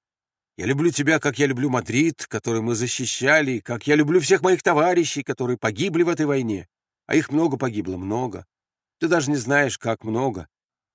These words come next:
Но я люблю тебя так, как я люблю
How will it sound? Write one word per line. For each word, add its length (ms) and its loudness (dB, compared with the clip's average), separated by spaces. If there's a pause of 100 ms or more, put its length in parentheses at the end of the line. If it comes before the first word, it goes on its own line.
(220)
Но 240 -4
я 280 0
люблю 360 0
тебя 500 0
так, 220 -2
как 260 -6
я 80 -2
люблю 400 -2